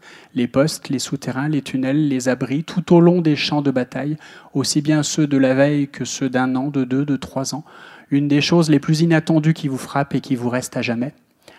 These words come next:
Là, on s'attend qu'il nous parle de, des atrocités de la guerre. « C'est l'incommensurable quantité de bouteilles, vidées, jetées, brisées, abandonnées, qui jonchent le sol sur des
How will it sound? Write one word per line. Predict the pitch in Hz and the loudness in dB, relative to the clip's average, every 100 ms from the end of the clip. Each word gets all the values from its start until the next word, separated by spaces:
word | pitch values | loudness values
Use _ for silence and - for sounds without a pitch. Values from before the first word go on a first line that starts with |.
| - | -10
Là, | 131 | -2
on | 143 | -2
s'attend | 131 131 - 156 | 0 -4 0 0
qu'il | 147 - 127 | 0 -12 -16
nous | 117 | -8
parle | - 139 139 123 117 117 | -2 -2 -2 -2 -4 -6
de, | 120 127 _ - - | -8 -10 _ -20 -12
des | 123 120 | -10 -8
atrocités | - - - 139 - | -8 -6 -6 -8 -6
de | 127 | -2
la | 120 | -2
guerre. « | 131 180 - _ - _ _ _ _ _ _ _ _ _ - - _ _ | 0 -4 -6 _ -20 _ _ _ _ _ _ _ _ _ -18 -18 _ _
C'est | - 160 | 0 4
l'incommensurable | 175 190 196 196 180 185 190 196 | 4 6 4 4 4 6 4 6
quantité | 180 180 175 | 4 4 2
de | 165 | 4
bouteilles, | 135 139 104 101 113 - _ 240 | 4 2 -2 -4 -6 -12 _ -12
vidées, | 170 156 151 139 143 | -6 -4 2 4 6
jetées, | 139 143 139 135 | 4 2 2 2
brisées, | 131 139 113 123 131 | 2 0 -2 -2 -2
abandonnées, | 127 131 131 131 147 | 0 0 0 0 0
qui | - 147 | 0 0
jonchent | 156 165 - | 0 0 0
le | 135 | 0
sol | - 127 147 - - - | 0 -4 -4 -6 -18 -20
sur | - 139 120 | -8 -6 -2
des | 123 123 | 2 2